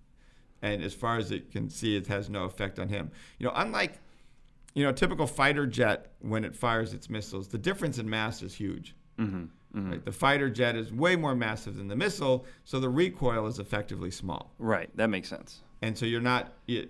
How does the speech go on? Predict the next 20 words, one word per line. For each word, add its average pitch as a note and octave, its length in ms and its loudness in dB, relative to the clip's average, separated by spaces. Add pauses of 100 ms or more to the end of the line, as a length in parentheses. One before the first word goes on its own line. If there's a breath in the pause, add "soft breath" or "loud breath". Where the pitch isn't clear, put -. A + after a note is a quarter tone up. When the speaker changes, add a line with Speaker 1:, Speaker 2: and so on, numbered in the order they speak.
Speaker 1:
you're E3+ 180 -2
not B2 200 2
gonna G#2+ 160 -2
see - 260 4
it C#3+ 120 6
to - 80 -2
your A2+ 140 2
eye. A#2+ 180 6
And A2 140 2
so B2+ 140 2
we're C3+ 140 2
used F3+ 480 4
to A2+ 160 0
not A#2+ 340 2
seeing A2 300 -6
recoil G#2 680 0 (140)
when A2 180 0
missiles A#2+ 320 0
are E2+ 60 -6
fired. - 400 -8